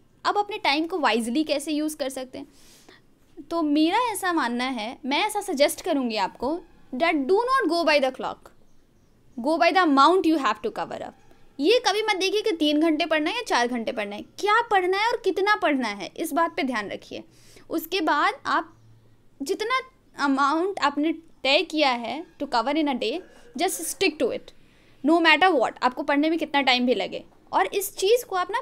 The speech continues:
प्रोक्रेस्टिनेट मत कीजिए, मतलब आगे पे टालते मत जाइए,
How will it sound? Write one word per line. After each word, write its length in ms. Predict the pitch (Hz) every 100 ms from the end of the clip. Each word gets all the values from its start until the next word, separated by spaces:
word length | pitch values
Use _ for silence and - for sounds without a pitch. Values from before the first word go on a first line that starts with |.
| -
प्रोक्रेस्टिनेट 760 | 359 403 392 311 302 294 254
मत 140 | 226 202
कीजिए, 240 | 233 269
मतलब 280 | 320 415 -
आगे 260 | 233 269 381
पे 140 | 415
टालते 440 | 415 262 240 247 294
मत 140 | 214
जाइए, 380 | 202 180 165